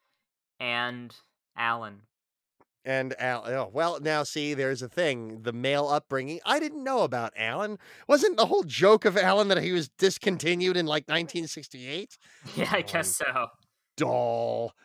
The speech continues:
Speaker 2: Uh, original, introduced in nineteen sixty-four. I can't fall down this rabbit hole right now. Okay,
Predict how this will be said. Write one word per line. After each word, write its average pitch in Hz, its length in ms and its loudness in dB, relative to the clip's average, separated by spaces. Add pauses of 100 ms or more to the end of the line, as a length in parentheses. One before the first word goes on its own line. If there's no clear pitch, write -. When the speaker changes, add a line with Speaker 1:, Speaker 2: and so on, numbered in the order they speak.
(420)
Speaker 2:
Uh, 113 520 2
original, 123 1400 2
introduced 156 460 -2
in 143 60 -4
nineteen 139 340 -2
sixty-four. 131 720 -4
I 165 80 2
can't 233 280 2
fall 170 180 2
down 151 180 2
this 123 140 -6
rabbit 123 260 -2
hole 104 220 -6
right 95 180 -12
now. 92 200 -6 (260)
Okay, 143 380 8